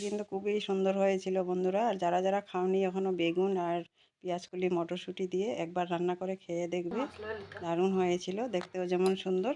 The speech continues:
খেতেও কিন্তু খুব সুন্দর হয়েছিল। আর যদি আমার ভিডিওগুলো তোমাদের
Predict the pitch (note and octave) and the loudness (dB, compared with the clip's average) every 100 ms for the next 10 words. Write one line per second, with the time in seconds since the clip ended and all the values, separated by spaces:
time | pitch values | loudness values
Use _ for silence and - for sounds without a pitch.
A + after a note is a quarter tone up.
0 | - - E3+ F#3+ F#3+ F#3+ G3 G3 C4+ - | -4 -10 -4 -4 -2 -4 -4 -6 -10 -4
1 | F#3 E3+ F3 D3+ C#3+ - C#3 D#3+ - _ | -2 0 -2 -4 -4 -8 -10 -10 -14 _
2 | _ _ _ _ _ _ _ _ _ _ | _ _ _ _ _ _ _ _ _ _
3 | _ _ - - G3+ F#3 F#3 F#3 G#3+ A3 | _ _ -20 -8 -4 0 2 4 4 4
4 | G3+ G#3 G#3 G3 G#3 G#3 G#3+ G3+ G#3 G3 | 4 4 4 4 4 4 2 2 4 4
5 | G3 | 6